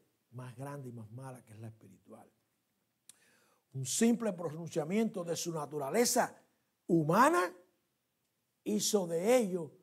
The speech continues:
una traducción divina para sacar provecho de lo que el ser humano necesita.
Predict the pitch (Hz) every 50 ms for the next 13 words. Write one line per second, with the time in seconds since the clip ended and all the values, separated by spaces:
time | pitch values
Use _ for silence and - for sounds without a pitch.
0 | _ _ _ _ _ _ _ _ _ _ - 190 220 208 196 185 - 190 185 180
1 | 170 165 165 143 117 - - 208 214 202 - - - - - 147 143 135 147 175
2 | 170 165 175 254 311 403 311 240 220 220 226 - - - _ _ _ _ _ _
3 | _ _ _ _ _ _ _ _ - 151 156 147 - - 139 135 - 185 202 202
4 | 143 - 160 165 156 165 208 247 226 - - - 156 151 143 - _ _ _ _
5 | _ _ _ _ _ _ _ - 135 135 151 147 143 147 143 123 113 151 147 139
6 | - - - 113 123 117 - - 180 - - 165 156 165 175 185 180 170 160 151
7 | 143 127 117 - - 117 110 - - - 143 139 123 110 107 95